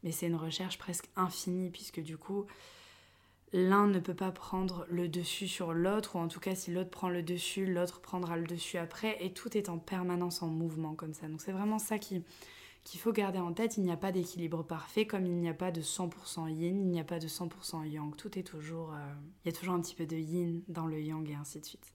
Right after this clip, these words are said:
Euh, et toujours important de le comparer, euh, si vous parlez de quelque chose de yin, c'est à mettre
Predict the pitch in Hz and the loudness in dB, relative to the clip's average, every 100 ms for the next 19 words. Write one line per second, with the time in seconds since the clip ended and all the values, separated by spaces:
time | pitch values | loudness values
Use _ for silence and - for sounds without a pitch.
0 | - - - - - - - 185 175 175 | -14 -14 -12 -12 -14 -18 -2 4 6 6
1 | 170 175 175 170 202 202 214 202 214 185 | 6 4 4 4 4 6 4 6 8 8
2 | 180 165 - 190 180 170 165 175 165 160 | 6 2 2 2 4 0 0 0 2 2
3 | 160 170 170 151 147 151 - - 165 165 | 4 4 2 0 -4 -6 -4 -2 0 0
4 | 170 170 185 180 170 170 165 180 160 160 | 2 4 2 2 0 0 -4 -4 -2 0
5 | 160 185 196 196 - - 180 170 165 175 | 2 4 4 2 2 4 4 6 4 2
6 | - - | -2 -12